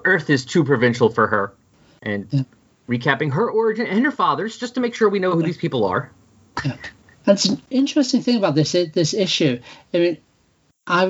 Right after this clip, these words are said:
Speaker 2: I'm, I was actually surprised to read that it wasn't, uh, Mark Gruenwald as, uh, editor at this time, because it seems to be sort of putting the pieces together that, uh, that Jim Starlin, uh, never actually dealt with.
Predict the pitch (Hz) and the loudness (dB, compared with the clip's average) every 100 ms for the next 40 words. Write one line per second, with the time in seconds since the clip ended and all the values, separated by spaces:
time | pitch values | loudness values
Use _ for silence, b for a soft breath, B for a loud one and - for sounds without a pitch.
0 | 156 190 214 202 185 214 233 254 - 151 | 0 0 2 2 2 0 0 -2 0 -2
1 | - 185 180 185 - 151 135 143 139 147 | 0 -2 0 0 0 0 2 0 2 0
2 | 151 160 151 160 165 147 139 147 143 143 | 0 0 0 0 2 0 0 2 2 4
3 | 147 151 151 160 180 160 117 110 127 123 | 2 0 0 -2 0 0 0 0 0 -2
4 | - 135 139 160 160 160 139 113 - 120 | 0 2 2 2 0 0 0 0 -2 -4
5 | - 127 117 135 156 156 - B B B | -2 -2 0 0 0 -2 -2 B B B
6 | B 175 - 202 220 - 190 175 180 156 | B -2 0 2 2 2 2 2 2 0
7 | 147 B B - - 247 247 214 180 - | -2 B B -20 -4 -2 0 0 -2 -2
8 | 202 156 170 - 156 180 180 190 139 120 | -2 0 0 0 0 2 2 2 2 0
9 | 117 139 139 - - 151 143 143 - 156 | 0 0 0 0 0 2 2 0 0 -2
10 | 151 175 165 - - 175 180 143 120 131 | -2 -2 -2 -2 0 0 0 0 0 0
11 | 139 143 147 156 160 147 147 - 156 139 | 0 2 0 -2 -4 -8 -8 -4 -2 0
12 | 190 202 156 110 - | 0 0 0 -4 -6